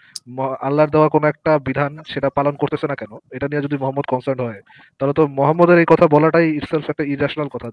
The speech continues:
যে এটা লিখে রাখার দরকার নেই, বা এটা লিখা, এটা, এটা, এটা লিখে রাখা যাবে না, বা এরকম কোনো কিছু। এই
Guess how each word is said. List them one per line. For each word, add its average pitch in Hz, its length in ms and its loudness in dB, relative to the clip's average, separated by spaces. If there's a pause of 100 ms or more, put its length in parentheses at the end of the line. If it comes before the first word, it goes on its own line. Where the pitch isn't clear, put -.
যে 117 140 -8 (380)
এটা 127 160 0
লিখে 143 220 -2
রাখার 147 200 0
দরকার 131 320 -4
নেই, - 80 -10 (340)
বা 123 80 -6
এটা 127 120 -4
লিখা, 135 260 -4 (100)
এটা, 135 160 -2
এটা, 135 260 -2 (420)
এটা 143 140 0
লিখে 143 220 -2
রাখা 147 280 -2
যাবে 139 200 2
না, 120 80 -10
বা 120 100 -8
এরকম 123 200 -8
কোনো 117 180 -10
কিছু। - 200 -18 (440)
এই 160 120 4